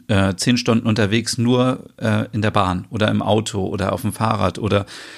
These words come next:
im Bus oder wie auch immer. Und das ist eigentlich verschenkte Lebenszeit, weil diese zehn Stunden könnte man eigentlich schon anders nutzen. Also wenn man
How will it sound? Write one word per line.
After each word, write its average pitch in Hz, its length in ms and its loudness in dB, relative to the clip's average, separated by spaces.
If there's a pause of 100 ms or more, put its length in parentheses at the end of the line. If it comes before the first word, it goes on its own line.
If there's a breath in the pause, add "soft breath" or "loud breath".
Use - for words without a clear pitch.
(340 loud breath)
im 127 140 2
Bus 143 240 4
oder 120 220 6
wie 147 120 4
auch 147 180 0
immer. 139 280 4
Und 104 140 4
das 123 160 2
ist - 220 -2
eigentlich 127 400 0
verschenkte 135 420 -2
Lebenszeit, 120 800 0
weil 101 100 0
diese 117 260 -6
zehn 120 240 -2
Stunden 123 460 -2
könnte 123 260 -4
man 117 180 0
eigentlich 117 240 -4
schon 120 140 -4
anders 123 380 0
nutzen. 98 420 -4
Also 107 280 2
wenn 107 120 4
man 113 220 4